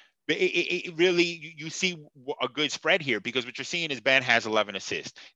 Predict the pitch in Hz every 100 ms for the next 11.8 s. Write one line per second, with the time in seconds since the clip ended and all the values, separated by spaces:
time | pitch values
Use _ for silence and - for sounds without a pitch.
0 | _ 127 147 143 127 120 107 - 113 104
1 | 101 92 - 147 131 113 117 - 101 107
2 | 95 - 143 151 127 113 - 110 107 -
3 | 104 92 - 156 160 135 117 127 - -
4 | 120 98 - - - 156 131 147 170 143
5 | - 123 107 160 165 139 - 110 110 170
6 | 175 - - 107 82 - _ _ 165 165
7 | 135 139 127 110 101 113 - _ _ _
8 | _ _ _ - 139 - 180 165 131 117
9 | 143 113 147 143 120 127 110 98 123 107
10 | - 156 165 160 151 147 131 160 151 139
11 | - 160 139 139 131 120 135 117